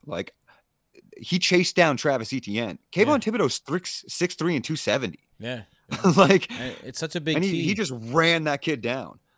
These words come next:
Speaker 2: Such a big key, too, because you, it makes guys like Leonard Williams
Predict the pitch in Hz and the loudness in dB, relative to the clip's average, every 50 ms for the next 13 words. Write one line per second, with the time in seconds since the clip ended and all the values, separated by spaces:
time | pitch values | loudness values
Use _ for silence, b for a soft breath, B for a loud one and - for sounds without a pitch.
0 | _ - 147 139 - 151 127 147 147 127 - - 156 143 123 - 147 139 110 95 | _ -12 -12 -10 -8 -8 -6 -6 -6 -6 -6 -6 -6 -6 -6 -6 -6 -8 -8 -8
1 | 92 92 98 95 104 104 90 82 98 101 104 110 117 113 - - 117 107 110 104 | -12 -12 -12 -12 -12 -12 -12 -12 -12 -12 -10 -10 -8 -10 -8 -8 -8 -8 -8 -8
2 | 107 101 98 107 107 104 101 95 101 107 104 98 95 92 87 - - - | -10 -10 -12 -12 -14 -14 -14 -14 -14 -12 -12 -12 -14 -14 -16 -18 -20 -20